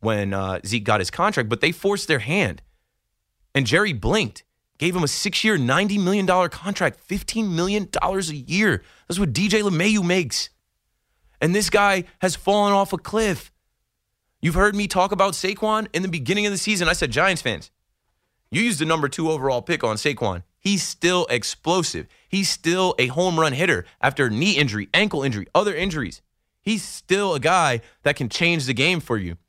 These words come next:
Ezekiel Elliott is not, but he already has his money.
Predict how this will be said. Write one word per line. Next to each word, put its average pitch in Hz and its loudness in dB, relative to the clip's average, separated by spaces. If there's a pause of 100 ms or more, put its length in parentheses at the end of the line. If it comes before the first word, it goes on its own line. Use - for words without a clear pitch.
(160)
Ezekiel 147 -2
Elliott 123 0
is 98 -4
not, 107 0 (560)
but 117 0
he 143 0
already 123 4
has 139 2
his 107 -4
money. 117 0